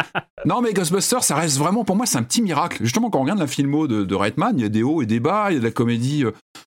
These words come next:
mais alors, Ghostbuster, ça reste pour moi, c'est un de mes doudous, quoi, c'est un film que j'ai revu, mais cent mille fois. Et, et je pense qu'il y avait, il y a, c'est un petit miracle, ce film, parce que c'était un projet un peu compliqué, euh,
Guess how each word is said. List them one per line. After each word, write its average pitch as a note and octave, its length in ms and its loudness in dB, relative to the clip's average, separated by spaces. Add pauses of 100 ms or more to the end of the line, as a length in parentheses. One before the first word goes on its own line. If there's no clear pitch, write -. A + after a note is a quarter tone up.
(140)
mais C3 80 2
alors, C3 260 -2
Ghostbuster, E3+ 600 0
ça A#2 160 0
reste D3+ 220 0
pour A2+ 140 0
moi, C3+ 300 0
c'est - 140 0
un B2 60 2
de C3+ 60 0
mes C3+ 100 0
doudous, C3+ 360 0
quoi, C3+ 160 0
c'est A#2+ 100 0
un A2+ 80 0
film C#3+ 200 -2
que A#2 100 0
j'ai G#2 140 0
revu, G2 260 -2
mais G2+ 140 0
cent C3+ 260 -2
mille C3 240 2
fois. C3 360 0 (360)
Et, E3 220 2
et E3+ 40 0
je - 100 -2
pense C#4+ 200 -2
qu'il D3 160 0
y - 40 -
avait, D3+ 160 -2
il C#3+ 60 0
y D#3 40 2
a, D#3 140 -4
c'est F3 140 0
un G3 80 0
petit - 180 0
miracle, G3+ 480 0
ce C3 140 -2
film, D3 300 -2
parce A#2+ 180 0
que B2 340 0
c'était B2+ 280 0
un C3 80 0
projet C3+ 380 0
un C3 120 0
peu C#3 140 0
compliqué, E3 760 0
euh, A#2 240 2